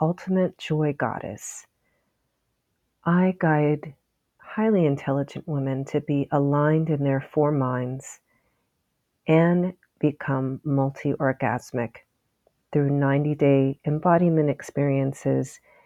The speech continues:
and intensive embodiment experiences, as well as one-on-one intensive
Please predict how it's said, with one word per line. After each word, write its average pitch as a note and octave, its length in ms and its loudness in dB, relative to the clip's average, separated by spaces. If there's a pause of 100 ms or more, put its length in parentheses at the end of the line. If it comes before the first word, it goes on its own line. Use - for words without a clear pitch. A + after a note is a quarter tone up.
(280)
and F3+ 380 6
intensive D3 800 -2
embodiment B2+ 760 -2
experiences, B2+ 1160 -6 (2500)
as D#3+ 280 2
well D3 380 2
as C#3 260 4
one-on-one C#3+ 960 2
intensive D3 760 -2